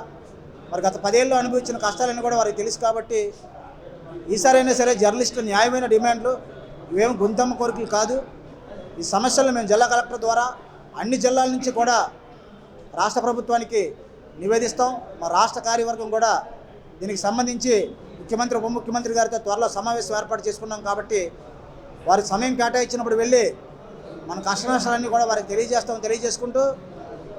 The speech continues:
లాభాపేక్ష లేదు, వీలైనంత వరకు జర్నలిస్టుల సంక్షేమమే లక్ష్యంగా ముందుకు సాగుతున్నాం.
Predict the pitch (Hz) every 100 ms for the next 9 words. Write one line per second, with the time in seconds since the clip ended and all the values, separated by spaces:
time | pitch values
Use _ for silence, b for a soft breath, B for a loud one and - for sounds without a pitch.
0 | - 151 175 220 247 240 233 233 233 247
1 | 262 - - - - - 170 214 233 226
2 | 220 220 226 208 233 247 240 - 208 -
3 | 240 240 233 - 233 233 208 226 196 220
4 | 220 226 226